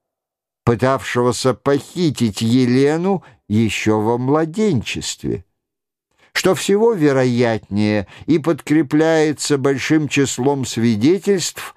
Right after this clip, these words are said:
есть следующее. Тесей и Перифой, приехав в Спарту, похитили Елену, когда она плясала в храме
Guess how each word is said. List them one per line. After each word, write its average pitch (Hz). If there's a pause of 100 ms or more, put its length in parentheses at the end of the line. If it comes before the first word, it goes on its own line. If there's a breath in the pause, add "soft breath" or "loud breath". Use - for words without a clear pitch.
(180 soft breath)
есть - (100)
следующее. 95 (1040)
Тесей 135 (380)
и 135 (140)
Перифой, 123 (720)
приехав 190
в -
Спарту, 175 (680)
похитили 156
Елену, 135 (260 soft breath)
когда 147
она 151
плясала 180
в -
храме 170